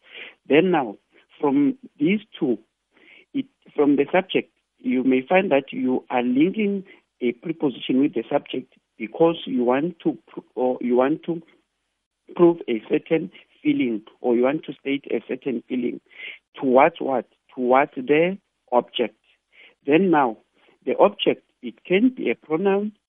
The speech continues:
it can be a noun. That's why I've said that prepositions, as well as nouns and pronouns, they have a relationship. They are able to what?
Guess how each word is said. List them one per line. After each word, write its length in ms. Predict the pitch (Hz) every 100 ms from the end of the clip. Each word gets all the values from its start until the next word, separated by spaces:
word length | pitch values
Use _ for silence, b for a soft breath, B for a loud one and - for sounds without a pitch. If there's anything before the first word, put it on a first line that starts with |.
| _
it 200 | - _
can 240 | - 135 147
be 120 | - -
a 80 |
noun. 400 | 110 113 117 107 - _ B B
That's 200 | 123 120 180
why 240 | 190 208 -
I've 180 | 139 -
said 140 | - 123 _
that 140 | 113 - _
prepositions, 760 | - - 156 123 - 156 160 185 _ _ _ _ -
as 140 | 117 113
well 140 | 135 139
as 80 | 147 -
nouns 380 | 120 127 143 -
and 260 | - 151 170 b b b _ _ _ -
pronouns, 400 | 131 131 120 - _ _ -
they 140 | 127
have 160 | 120 104
a 160 | 120
relationship. 720 | 123 120 117 160 180 - 143 117 _ _ _ _ _ _ _
They 60 | 127
are 140 | 123
able 240 | 151 156 143
to 100 | -
what? 240 | 135 131